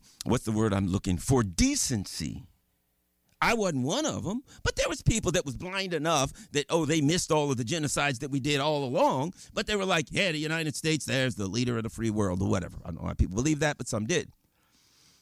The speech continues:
And now they're looking, and they're saying, you know, every generation of Americans comes out with this, "We're not like the old Americans.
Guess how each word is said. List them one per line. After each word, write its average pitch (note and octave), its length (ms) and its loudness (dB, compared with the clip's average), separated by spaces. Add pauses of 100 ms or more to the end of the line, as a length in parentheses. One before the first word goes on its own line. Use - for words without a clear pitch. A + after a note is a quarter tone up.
(180)
And B2+ 120 0
now D#3+ 180 0
they're D3+ 100 2
looking, - 380 -4 (760)
and C3+ 140 4
they're C3 100 4
saying, A#2 480 2 (720)
you A#2+ 140 2
know, A2+ 340 2 (880)
every C#3+ 360 2
generation G#2 640 0
of F2 80 0
Americans F2+ 580 0
comes G#2+ 280 -4
out F#2 160 -2
with F#2 140 -4
this, F#2 280 -2 (260)
"We're A#2 160 4
not C3 200 0
like A2+ 180 -2
the - 80 -8
old G#2+ 320 0
Americans. D#2+ 640 -10